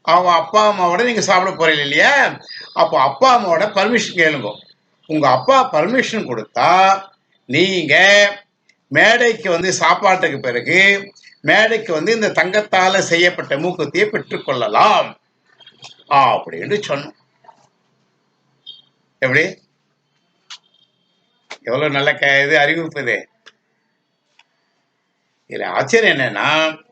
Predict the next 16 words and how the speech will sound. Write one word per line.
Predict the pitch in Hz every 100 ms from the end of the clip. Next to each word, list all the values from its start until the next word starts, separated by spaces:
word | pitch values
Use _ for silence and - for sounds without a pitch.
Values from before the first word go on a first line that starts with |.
| _ _ _ _ _ _ - - _
யாரெல்லாம் | 104 110 151 185 254
கை | 240 180 180
தூக்கினாலோ | 180 147 135 113 104 127 151 156 160 _ _ _
அவ | - 123 107
அத்தனை | - - 185 208 214 214
பேரும் | 208 196 202 277 269
மேடையில | 175 170 170
அவ | 156 143
அப்பா | 127 127 175 147
அம்மாவோட | 110 107 101
வந்து | 92 92 127 156 160 165 - _ _ _ _ _ _ _ _ _ _ _ _ _ _
இந்த | 170 139
தங்கத்தால | - 147 175 185 170 170
செய்யப்பட்ட | 170 151 143 143 127 - 123
மூக்குத்தி | 135 - 120 175
அன்பளிப்பா | 170 120 139 131 127 - 123 147